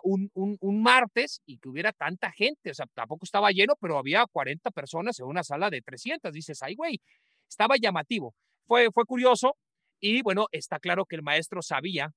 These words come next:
al poner ese tema, ya lo habría pedido en otras ocasiones, que forma parte de, de una, de una crónica incluso de color, ¿no? Como para,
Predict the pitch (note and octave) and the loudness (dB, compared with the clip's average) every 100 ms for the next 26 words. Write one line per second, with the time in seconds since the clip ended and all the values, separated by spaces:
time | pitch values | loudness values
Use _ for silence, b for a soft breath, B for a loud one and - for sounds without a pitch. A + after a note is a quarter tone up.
0 | - B2+ C#3 C#3+ D#3 E3 F3 F#3+ F3 G#3+ | -14 -14 -10 -6 -4 -4 -2 -2 -2 -4
1 | - _ B2 C#3 C3+ C#3+ D3 C#3+ A#2 C3 | -6 _ -8 -6 -6 -6 -4 -4 -4 -8
2 | B2+ D3+ C#3+ D3+ D#3 E3+ F3+ F3+ G3 A#3 | -8 -6 -8 -8 -8 -4 -2 -2 -2 -2
3 | - D3 D3+ E3 G3 D#3+ D#3+ F3+ D3 C3 | -4 -6 -4 -2 0 -2 -4 -4 -6 -6
4 | C#3 C3+ D#3+ E3 D3 C#3 - B2+ C#3 E3+ | -8 -8 -2 0 -2 -8 -18 -10 -2 -2
5 | D#3 D#3 F#3+ F3+ C#3 C3+ D#3+ G#3 C#3 - | -2 -4 -2 -2 -4 -6 -6 -4 -4 -8
6 | B2 C#3 G3+ F3 B2 F3+ D3 B2 B2+ A#2+ | -6 0 2 0 -4 -10 -10 -10 -6 -4